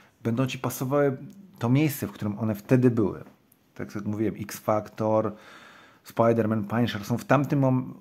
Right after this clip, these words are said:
są to lata dziewięćdziesiąte, to co możesz kojarzyć i one synchronizują się, z-, pasują do tej opowieści, to będziesz się czuł świetnie. Jeżeli lubisz troszeczkę brutalniejszy, bardziej przyziemny komiks,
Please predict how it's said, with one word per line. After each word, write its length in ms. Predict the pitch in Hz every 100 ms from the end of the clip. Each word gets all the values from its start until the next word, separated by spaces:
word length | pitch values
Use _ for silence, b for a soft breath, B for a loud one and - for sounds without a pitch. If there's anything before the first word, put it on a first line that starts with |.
| -
są 160 | 147
to 100 | 143
lata 200 | 147 139
dziewięćdziesiąte, 480 | 127 127 127 151 117
to 100 | 120
co 320 | 113 120 110 - - -
możesz 260 | 123 131
kojarzyć 560 | - 131 127 123 139 131
i 120 | 131
one 280 | 127 143 135 - _ _ 101 101 - -
synchronizują 720 | - 135 135 139 131 143 107
się, 160 | 101 107
z-, 240 | - - _ B B B
pasują 340 | 127 - 156
do 80 | 104
tej 140 | 101 85
opowieści, 540 | - - - - 143 - b b b
to 100 | -
będziesz 220 | 98 117 123
się 100 | 156
czuł 180 | 185
świetnie. 460 | - - 120 - - - _ _ _ b b b b b -
Jeżeli 200 | 104 127
lubisz 200 | 147 131
troszeczkę 400 | 117 117 - 120
brutalniejszy, 920 | 117 120 120 120 127 139 - - 135
bardziej 340 | 110 110 107
przyziemny 520 | 113 123 104 107 113 110
komiks, 400 | 95 98 123